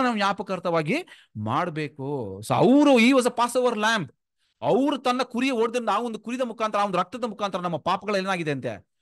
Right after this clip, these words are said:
ತೊಳೆಯಲ್ಪಟ್ಟಿದೆ. ಇದನ್ನ ನಾವ್ ಏನ್ ಮಾಡ್ಬೇಕಂತೆ? ಜ್ಞಾಪಕಾರ್ಥವಾಗಿ ಮಾಡ್ಕೋಬೇಕು ಅನ್ನೋ ವಿಷಯನ ಏನ್ ಮಾಡ್ತಾರೆ ಅಂದ್ರೆ ಅಲ್ಲಿ ತಿಳಿಸ್ತಾರೆ ಪ್ರೀತಿ ಸಹೋದರಿ. ಇಪ್ಪತ್ತೈದನೇ ವಚನ ಸಿಸ್ಟರ್, ಒಂದು ಕೊರಿಂಥ ಹನ್ನೊಂದು ಇಪ್ಪತ್ತೈದು.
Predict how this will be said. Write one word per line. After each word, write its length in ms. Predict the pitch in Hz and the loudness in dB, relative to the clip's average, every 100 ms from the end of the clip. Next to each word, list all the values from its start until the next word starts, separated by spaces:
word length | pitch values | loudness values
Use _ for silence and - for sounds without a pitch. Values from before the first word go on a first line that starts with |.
| _ - | _ -8
ತೊಳೆಯಲ್ಪಟ್ಟಿದೆ. 1000 | 139 170 160 151 - 123 123 104 92 _ _ _ _ _ 135 | -6 -6 -6 -12 -10 -6 -6 -8 -14 _ _ _ _ _ 0
ಇದನ್ನ 300 | 175 269 262 | 4 4 6
ನಾವ್ 200 | 254 240 | 6 8
ಏನ್ 80 | |
ಮಾಡ್ಬೇಕಂತೆ? 720 | 226 202 190 160 131 - _ - | 6 4 2 4 2 0 _ -4
ಜ್ಞಾಪಕಾರ್ಥವಾಗಿ 600 | 127 170 160 156 151 143 | 0 0 -2 -8 -6 -6
ಮಾಡ್ಕೋಬೇಕು 560 | 135 123 117 110 110 113 | -6 -8 -8 -10 -8 -6
ಅನ್ನೋ 140 | 107 | -4
ವಿಷಯನ 200 | 107 120 | -4 -2
ಏನ್ 120 | 117 104 | -4 -6
ಮಾಡ್ತಾರೆ 240 | 98 98 | -8 -4
ಅಂದ್ರೆ 360 | 104 240 311 - | 2 2 2 0
ಅಲ್ಲಿ 260 | 123 180 339 _ _ _ | 4 4 2 _ _ _
ತಿಳಿಸ್ತಾರೆ 360 | 139 143 143 123 | 2 2 2 2
ಪ್ರೀತಿ 180 | 113 98 | 0 -4
ಸಹೋದರಿ. 300 | 95 90 123 | -4 -2 0
ಇಪ್ಪತ್ತೈದನೇ 340 | 143 175 147 | 2 4 6
ವಚನ 240 | 127 127 123 | 6 4 0
ಸಿಸ್ಟರ್, 340 | 127 220 302 _ _ _ _ _ _ _ _ 147 | 2 0 0 _ _ _ _ _ _ _ _ -2
ಒಂದು 180 | 165 | 0
ಕೊರಿಂಥ 260 | 170 160 156 | 2 2 2
ಹನ್ನೊಂದು 300 | 143 156 160 | -2 -2 -4
ಇಪ್ಪತ್ತೈದು. 380 | 123 113 104 | -6 -8 -10